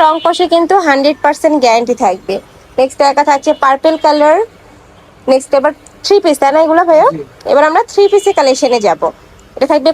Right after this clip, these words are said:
Speaker 1: কটনের মধ্যে, নেকের পশনে কিন্তু খুব সুন্দর করে মিরর ওয়ার্ক করা থাকছে, নেকের পশনে প্যানেল করা থাকবে, এটা থাকবে স্লিভসের অংশটা,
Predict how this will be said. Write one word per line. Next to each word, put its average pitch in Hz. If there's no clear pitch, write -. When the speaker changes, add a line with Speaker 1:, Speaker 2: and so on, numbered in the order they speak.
Speaker 1:
কটনের 294
মধ্যে, 320
নেকের 302
পশনে 311
কিন্তু 311
খুব 381
সুন্দর 320
করে 330
মিরর 302
ওয়ার্ক 294
করা 285
থাকছে, 302
নেকের 277
পশনে 277
প্যানেল 262
করা 269
থাকবে, 262
এটা 294
থাকবে 277
স্লিভসের 320
অংশটা, 240